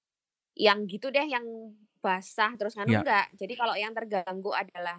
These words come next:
Speaker 1: eh, sarafnya, dia lebih ke kering biasanya.
Speaker 2: Hmm, hmm.
Speaker 1: Tapi kalau dua-duanya terganggu, sarafnya juga terganggu dan ada gangguan pembuluh darah, jadinya basah.
Speaker 2: Hmm, ya. Ya,
Speaker 1: Ya,
Speaker 2: ya, ya.
Speaker 1: memang
Speaker 2: Jadi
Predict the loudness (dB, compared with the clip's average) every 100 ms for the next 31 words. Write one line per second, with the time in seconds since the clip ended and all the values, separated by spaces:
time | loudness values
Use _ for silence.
0 | -8 -6 -6 -6 -2 -2 -2 -2 0 0
1 | -2 -2 -2 -2 -6 -2 -4 -2 -4 -2
2 | -2 -2 -2 -4 -16 -18 -20 _ _ _
3 | -4 0 0 2 0 2 6 8 8 8
4 | 8 8 4 4 2 0 -2 0 0 0
5 | -2 0 0 -4 -4 -4 -2 -6 -4 0
6 | 0 0 -2 -2 -2 2 2 2 0 -2
7 | -6 -12 -6 -2 0 0 -2 -4 -8 -4
8 | 2 4 6 6 2 _ -2 0 2 -2
9 | -2 -8 -6 -8 -8 -12 -14 _ _ _
10 | _ 2 4 6 4 2 0 -2 -4 -6
11 | -8 _ _ _ 0 0 0 -10 _ _
12 | _ _ 0 2 2 2 0 2 4 4